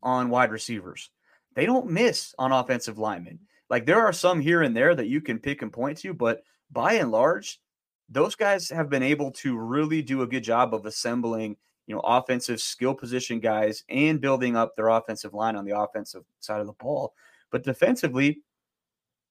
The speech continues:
both those guys have struggled to put together competent defense.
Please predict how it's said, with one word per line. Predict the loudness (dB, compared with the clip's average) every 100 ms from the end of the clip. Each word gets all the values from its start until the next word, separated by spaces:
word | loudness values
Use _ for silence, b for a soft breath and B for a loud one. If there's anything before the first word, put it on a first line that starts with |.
| _
both | 0 2
those | 0 2
guys | 2 2
have | 0
struggled | 6 6 6 -2
to | -6
put | -4 -4
together | 2 8 8 8 0 -2 _ _ _ _ _ _ _ _ _ _ _ 0
competent | 2 2 0 -2 0
defense. | -2 0 -4 -6 -12 -12